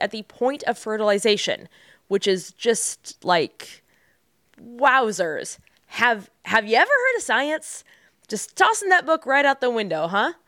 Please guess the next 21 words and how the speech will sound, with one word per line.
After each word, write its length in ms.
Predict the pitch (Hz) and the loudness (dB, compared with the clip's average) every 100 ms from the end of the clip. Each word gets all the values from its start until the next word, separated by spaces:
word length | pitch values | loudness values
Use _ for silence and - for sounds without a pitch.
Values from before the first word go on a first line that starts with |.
| _ _ _ | _ _ _
Oh, 100 | - | 4
no, 160 | 294 302 | 6 4
we 120 | 285 | 2
don't 160 | 523 285 | -2 -2
have 140 | 202 | -4
gravity. 600 | 180 175 403 226 180 285 - _ | -2 0 0 -4 -6 -10 -14 _
Things 240 | - 339 339 | -6 -4 0
just 240 | 294 277 - _ | -2 -2 -12 _
fall 340 | - 269 320 | 0 2 4
down 300 | 294 311 381 | 4 2 0
sometimes 460 | 370 247 226 226 226 | -6 -6 -2 -4 -4
because 300 | 233 285 240 | -2 -2 -2
God 480 | 208 277 277 302 - | 0 2 4 2 0
thought 260 | 196 170 | -2 -2
they 100 | 185 | -2
would 140 | 185 202 | 0 0
be 120 | 233 | 0
better 320 | 233 240 196 | 0 2 2
on 100 | 196 | 0
the 60 | 220 | 0
ground. 440 | 226 220 160 - | 0 0 -2 -8